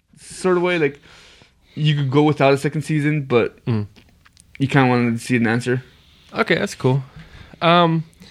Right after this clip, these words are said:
Speaker 2: <laughs> no transition again, but, um, we were, we were hanging out yesterday, and we were, uh,
Speaker 1: We did?
Speaker 2: Detective Pikachu came out last month, apparently. 'Cause
Speaker 1: What?
Speaker 2: we were, we were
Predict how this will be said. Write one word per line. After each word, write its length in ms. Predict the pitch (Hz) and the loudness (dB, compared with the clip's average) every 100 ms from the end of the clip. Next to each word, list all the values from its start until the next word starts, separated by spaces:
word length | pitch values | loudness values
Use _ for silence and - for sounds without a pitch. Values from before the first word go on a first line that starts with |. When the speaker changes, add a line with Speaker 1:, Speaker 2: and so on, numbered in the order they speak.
| - - _ _ _ _ _ _ _ | -20 -20 _ _ _ _ _ _ _
Speaker 2:
<laughs> 0 | - - - - - - - - - - 185 170 | -10 -6 -6 -8 -12 -16 -18 -12 -8 -4 -4 -2
no 80 | 202 | -2
transition 380 | 226 208 196 180 | 0 -2 -2 -2
again, 280 | 160 170 160 | 0 0 0
but, 140 | 160 160 170 170 - | -4 -8 -16 -14 -4
um, 280 | 185 180 175 | 0 0 0
we 80 | 254 | 0
were, 300 | 254 226 - _ _ | 0 -2 -8 _ _
we 80 | 254 | -2
were 60 | 233 | 0
hanging 200 | 233 233 | 2 0
out 120 | 233 | 0
yesterday, 440 | 254 - 220 202 | -2 -2 0 2
and 100 | 185 | 2
we 80 | 190 | 0
were, 120 | 185 | 0
uh, 300 | 185 170 160 | 2 2 2
Speaker 1:
We 100 | 196 | 2
did? 520 | 151 185 269 359 415 - | 2 2 2 0 0 -2
Speaker 2:
Detective 360 | 220 262 247 - | -2 2 0 0
Pikachu 400 | 254 247 247 220 | -2 -2 -2 -2
came 180 | 233 | 0
out 140 | 226 170 | 0 2
last 280 | 180 214 175 | 2 0 0
month, 260 | 160 226 | 0 0
apparently. 460 | 285 311 320 330 330 - - | -2 -2 -2 -2 -2 -4 -4
'Cause 80 | |
Speaker 1:
What? 300 | 494 679 - - | 0 0 -2 -8
Speaker 2:
we 100 | 415 | -4
were, 20 | |
we 120 | |
were 80 | - | 0